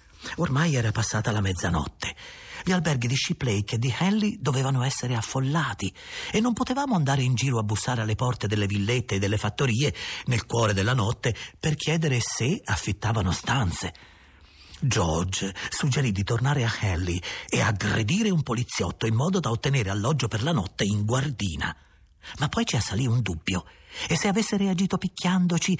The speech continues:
e rifiutandosi di portarci dentro? Non potevamo trascorrere la notte aggredendo poliziotti.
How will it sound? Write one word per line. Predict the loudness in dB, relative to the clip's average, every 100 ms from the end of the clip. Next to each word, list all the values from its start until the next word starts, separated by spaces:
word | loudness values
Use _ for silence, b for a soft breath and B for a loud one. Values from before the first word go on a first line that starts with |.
| B
e | 0
rifiutandosi | 0 0 0 2 2 2
di | 0
portarci | 0 0 0 0 0
dentro? | 2 0 0 -2 -2 -4 _ _ _ _ _ B
Non | -2 0 0
potevamo | 0 0 -2 -4
trascorrere | -2 -2 -2 0 0 0 0 2
la |
notte | 2 0 -2 0
aggredendo | 0 0 0 0 0
poliziotti. | 0 -2 -2 -2 -2 -2 -8